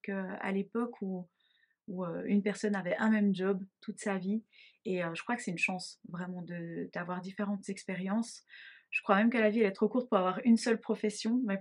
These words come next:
pour l'instant, j'ai quand même envie de rester dans celle-là. Et donc, euh, et donc voilà, euh, il y a, il y a quand même toujours cette, euh, oui, cette intuition qui, qui, qui nous guide. Enfin, en tout cas, moi, c'est comme ça que j'ai, j'ai perçu. Et donc, je,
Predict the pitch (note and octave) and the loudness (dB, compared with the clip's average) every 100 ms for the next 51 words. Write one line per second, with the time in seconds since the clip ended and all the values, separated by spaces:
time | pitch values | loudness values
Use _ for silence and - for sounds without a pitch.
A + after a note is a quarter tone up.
0 | - G3+ G3 - G#3 F#3 - - G#3+ A3+ | -2 -2 -2 -2 -4 -6 -12 -2 4 6
1 | A3+ A3 G#3 A3 - G#3+ G3+ G3 G3+ G3 | 6 6 4 2 0 0 0 0 0 2
2 | G#3 - - - - - - F#3 F3 F#3 | 0 -2 -18 -18 -20 -20 -10 -4 -2 -2
3 | F#3+ F3 E3 D#3 D#3 D3+ - E3 F3+ F3 | -2 -4 -6 -8 -12 -12 -10 -6 -6 -6
4 | F#3 E3+ E3 _ - F3 F3+ F3+ F3+ E3+ | -4 -4 -8 _ -16 -14 -12 -12 -10 -10
5 | E3 E3+ - F3 E3+ G#3 G#3 G3+ F#3+ - | -8 -8 -8 -8 -4 0 0 -2 -8 -10
6 | F#3+ - F3 E3+ F3 _ _ _ _ _ | -12 -10 -10 -10 -12 _ _ _ _ _
7 | _ _ _ _ _ _ A3 A3+ C#4+ A#3+ | _ _ _ _ _ _ 2 2 4 0
8 | A3+ A3+ B3 A#3 G3 G3 - F#3 F3+ F3+ | 0 0 -2 -2 -2 -2 -6 -12 -10 -10
9 | G3 - G3 - - G#3+ G#3 F#3 F#3+ E3+ | -10 -12 -12 -12 -2 2 4 2 -2 -4
10 | - F3+ F3 - G#3 G3 G3 F#3 F3 F#3+ | -10 -8 -8 0 0 0 -4 -8 -10 -10
11 | F#3 F3+ F3+ F3 F3 F3 F3 - A3+ A3+ | -12 -12 -12 -10 -10 -8 -8 -2 -2 -2
12 | - - - F3+ F3+ F#3+ E3+ E3 | -10 -18 -10 -6 -4 -4 -6 -12